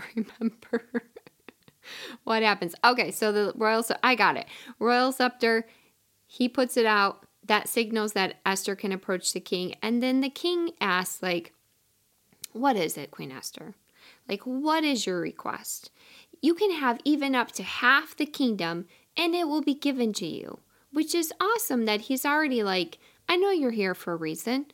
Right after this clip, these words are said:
and you can have anything you want, up to half my kingdom." I'm like, "What would you ask for that could possibly be more than half his kingdom?" But I do wanna stop here because this is something I learned, and I'm so excited to share it with you.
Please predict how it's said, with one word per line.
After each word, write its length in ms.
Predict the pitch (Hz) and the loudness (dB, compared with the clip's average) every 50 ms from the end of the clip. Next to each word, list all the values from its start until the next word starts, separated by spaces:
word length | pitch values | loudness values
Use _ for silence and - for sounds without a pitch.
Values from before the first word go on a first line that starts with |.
| _ _ _ _ _ _ | _ _ _ _ _ _
and 120 | 392 403 440 | 0 2 4
you 80 | 453 | 4
can 120 | 440 453 415 | 2 2 0
have 180 | 403 381 349 | 0 2 2
anything 420 | 330 320 302 294 285 - 233 226 220 | 2 2 2 0 2 2 0 2 2
you 140 | 208 214 | 2 0
want, 320 | 190 175 165 170 185 233 - - _ | 0 0 -2 -2 -2 -4 -6 -2 _
up 160 | - 311 311 - | 0 0 0 0
to 100 | 294 269 | -2 -2
half 280 | 254 262 247 240 - | 0 0 -2 -2 -2
my 120 | - 247 247 | -2 -4 -4
kingdom." 360 | 240 - 262 240 196 175 165 | -2 -2 -2 -2 -2 -2 -4
I'm 160 | 160 165 175 175 | -4 -4 -4 -2
like, 260 | 190 190 190 - - | -4 -4 -6 -4 -6
"What 200 | 233 262 - - | -6 -6 -6 -4
would 200 | 247 262 214 - | -4 -4 -4 -4
you 100 | 208 208 | -4 -4
ask 380 | - - 185 170 180 - - | -2 -2 -2 -2 -4 -6 -10
for 220 | - - 180 170 160 | -8 -6 -4 -4 -2
that 240 | 165 160 - - - | -4 -4 -6 -6 -8
could 200 | - 175 - - | -10 -10 -10 -4
possibly 560 | - 208 208 202 - - 180 - 175 170 165 | -2 0 0 0 -2 -8 -8 -6 -6 -6 -6
be 240 | - - - 170 165 | -8 -8 -8 -8 -6
more 320 | 165 165 160 156 151 143 | -6 -6 -6 -6 -6 -6
than 160 | - 160 160 | -6 -8 -10
half 280 | 170 - 175 170 170 - | -8 -8 -8 -8 -8 -10
his 140 | - - - | -14 -14 -14
kingdom?" 420 | - - 185 175 170 - - - - - - - - - - - _ _ | -10 -6 -6 -6 -6 -6 -10 -12 -16 -20 -20 -20 -20 -20 -20 -20 _ _
But 100 | 208 202 | -2 0
I 120 | 185 202 | 0 0
do 300 | 208 196 - 233 240 285 | -2 -2 -2 -2 0 0
wanna 280 | 302 302 277 262 254 220 | 0 0 0 0 0 -2
stop 320 | - - 190 175 - - | -4 -4 -6 -6 -6 -8
here 140 | - 180 - | -10 -10 -8
because 280 | - 196 190 - 214 196 | -8 -10 -8 -8 -6 -6
this 200 | 226 220 - - | -4 -4 -4 -4
is 100 | 240 - | -4 -6
something 420 | - - 226 220 - - 240 233 | -4 -4 -4 -4 -2 -4 -2 -2
I 140 | 226 233 226 | 0 0 0
learned, 320 | 226 226 220 220 220 220 | 0 0 0 0 0 0
and 100 | 214 214 | -2 -2
I'm 100 | 208 226 | -2 -4
so 280 | 220 - - - 214 202 | -4 -4 -2 0 0 0
excited 440 | 202 - - - 202 208 220 214 208 | -2 -4 -4 -2 -2 0 0 -2 -2
to 100 | - 202 | -2 -2
share 240 | 208 - - 180 180 | -2 -2 -4 -4 -4
it 80 | 170 - | -4 -4
with 180 | 185 202 - | -6 -6 -6
you. 180 | - 160 - | -6 -8 -8